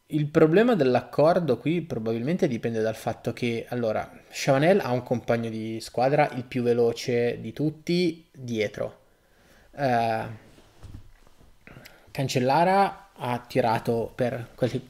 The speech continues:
se prima erano venti, adesso sono venticinque chilometri. I tre dietro, com-, i tre che li hanno ripresi, comunque sono interessati a, a tirare, ma nel momento in cui vedono due corridori che non, eh, danno il, il cento per cento,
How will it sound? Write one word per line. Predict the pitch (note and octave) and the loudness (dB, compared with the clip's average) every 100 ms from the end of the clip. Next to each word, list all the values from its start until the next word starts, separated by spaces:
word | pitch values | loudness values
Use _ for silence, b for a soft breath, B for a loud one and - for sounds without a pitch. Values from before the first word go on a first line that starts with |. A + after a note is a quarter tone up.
| C#3 | -12
se | B2 - | -4 -2
prima | C#3 D3 | 2 2
erano | C#3+ C3+ | 4 2
venti, | C3 D3 D#3+ | 2 2 2
adesso | C3 C3 D3+ | 0 0 0
sono | - B2+ | 2 2
venticinque | B2 B2 C3 - C3+ C3 B2+ | 0 -2 -4 -4 -4 -2 -2
chilometri. | - B2+ A#2 A#2+ A#2 A#2+ A#2 C#3+ | 0 0 0 -2 -6 -8 -8 -6
I | |
tre | C#3 D#3 D#3 | -2 0 2
dietro, | E3 G3+ G#3+ | 4 4 2
com-, | G3+ C3 C3+ | 0 -2 -2
i | |
tre | B2+ C#3 D3+ | 2 4 4
che | C#3+ | 2
li | A#2+ | 0
hanno | B2 C3 | 0 0
ripresi, | C3 B2 D3+ F3 G3+ | 0 0 2 2 0
comunque | B2+ C#3+ G3 G3 B B B B B B | 0 2 2 0 B B B B B B
sono | - - C#3 | -2 4 6
interessati | C#3 C#3 B2+ - - B2+ B2+ B2+ B2+ | 6 4 0 -2 0 0 0 0 0
a, | B2+ A#2+ B2 C3 - A2 | -2 -2 -2 -2 -4 -4
a | G2 | -4
tirare, | B2+ B2+ D#3 | -2 2 4
ma | E3+ | 4
nel | A2+ | 0
momento | A#2 B2+ B2+ | -2 -2 -2
in | B2 | 0
cui | C3 | 0
vedono | B2+ B2 A2+ | 2 0 -2
due | A#2 | -4
corridori | A#2 B2 B2 C3 A#2+ | -2 0 2 0 0
che | B2+ A#2 | -2 -4
non, | A#2 B2 C3+ D3+ D#3 C#3+ | -2 0 2 4 4 2
eh, | B2+ A#2+ B2 A#2+ | -2 -4 -4 -6
danno | A#2 B2 B2+ B2 B2 A#2+ | -4 -4 -2 -2 -2 -2
il, | A#2+ A#2+ A#2 A#2+ A#2+ A#2 A#2 A#2+ G#2+ - | -2 -2 -2 -4 -4 -4 -4 -4 -6 -6
il | B2 A#2+ C3 | -6 -4 0
cento | C#3+ B2 B2+ | 2 2 0
per | B2+ | 0
cento, | - D3+ D#3 F#3 - - | 2 2 6 6 6 -4